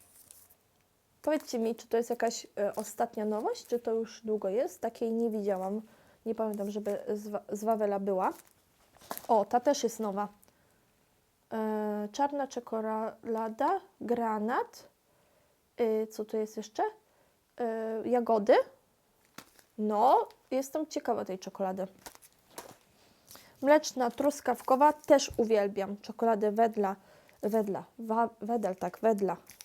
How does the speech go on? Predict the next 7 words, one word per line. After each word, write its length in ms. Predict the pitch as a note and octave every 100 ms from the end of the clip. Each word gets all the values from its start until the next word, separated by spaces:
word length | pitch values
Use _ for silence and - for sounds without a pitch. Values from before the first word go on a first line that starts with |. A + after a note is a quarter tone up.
| -
czekoladę 540 | - A3+ A3+ A3 G#3 G3+
mleczną, 500 | G#3 A3 A3+ - G3
truskawkową. 880 | G3 A#3 - F#3 - - G#3 G3 B3 G4 - - - - - - - - -
Taka 380 | G3 - F#3 F#3 -
ciekawostka 560 | - - G3 G3+ - -
o 80 |
mnie. 320 | G3 G3+ A#3+